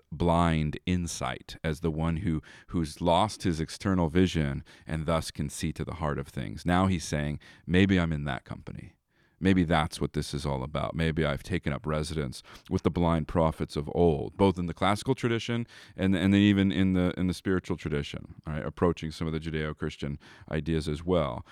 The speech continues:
Um, and so he's trying to, he's trying to wrestle with, "What have I left to me? How, how do I access understanding? How do I approach God? What, what can I do and see with these things?" And yet, he says,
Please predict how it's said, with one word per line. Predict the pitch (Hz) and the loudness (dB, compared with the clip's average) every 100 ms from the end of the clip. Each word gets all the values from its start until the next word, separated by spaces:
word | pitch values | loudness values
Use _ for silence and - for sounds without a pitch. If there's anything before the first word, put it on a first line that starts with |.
| - - - | -20 -6 2
Um, | 87 85 80 - | 4 4 2 0
and | 98 | 2
so | - 101 | 4 6
he's | 107 - | 4 4
trying | 139 143 113 | 4 6 4
to, | |
he's | 117 107 | 2 -2
trying | - 151 | 2 4
to | 101 | 4
wrestle | 98 120 98 82 | 4 4 2 0
with, | 78 - - _ _ _ | 0 -4 -16 _ _ _
"What | - 69 82 87 117 | -14 -12 -6 -2 0
have | - - 98 87 | 0 2 2 2
I | 80 82 82 | -2 -4 -4
left | 85 85 - - | -4 -4 -8 -18
to | - 71 | -12 -10
me? | 64 | -10
How, | 80 98 - | -6 -6 -2
how | 98 107 | 0 2
do | 107 92 | 2 2
I | 87 | 2
access | - 90 - - 82 71 - - - - | 0 -4 -6 -4 -4 -4 -12 -20 -10 -4
understanding? | 92 80 - 92 90 80 71 | 0 -2 -2 0 0 0 -2
How | 90 92 | 0 2
do | 101 | 4
I | 90 | 2
approach | 82 - 101 90 - | 2 0 0 0 -2
God? | - 87 76 | 0 0 0
What, | 78 87 87 | -2 -4 -4
what | - | -6
can | 113 | -2
I | 90 | 0
do | 87 78 95 95 80 - - | -2 -2 0 0 -2 -8 -10
and | 82 80 | -8 -6
see | - 110 92 | -2 0 2
with | 78 - | -2 -4
these | 87 80 78 - _ _ _ | -4 -4 -6 -12 _ _ _
things?" | - - 92 60 52 - - - | -2 2 4 2 -8 -14 -18 -2
And | 101 101 | 2 6
yet, | 127 107 85 - _ _ _ _ _ _ _ _ _ _ | 6 6 2 -4 _ _ _ _ _ _ _ _ _ _
he | 104 | -4
says, | 90 87 71 78 - | -2 -2 -4 -8 -12